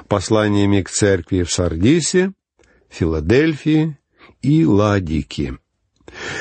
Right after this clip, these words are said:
Во всей панораме церковной истории Сардис олицетворяет протестантскую церковь в период с тысяча пятьсот семнадцатого года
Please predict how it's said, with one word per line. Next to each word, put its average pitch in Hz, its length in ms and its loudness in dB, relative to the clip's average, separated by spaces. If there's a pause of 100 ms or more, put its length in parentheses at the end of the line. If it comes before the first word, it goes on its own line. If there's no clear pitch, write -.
Во 127 160 2
всей 196 260 0
панораме 156 560 2
церковной 123 640 2
истории 104 640 0 (320)
Сардис 139 840 -2
олицетворяет 139 840 0
протестантскую 135 1040 0
церковь 156 600 -2
в - 200 -20
период 156 420 2
с - 100 -18
тысяча 165 380 0
пятьсот 123 440 -2
семнадцатого 123 680 0
года 170 380 2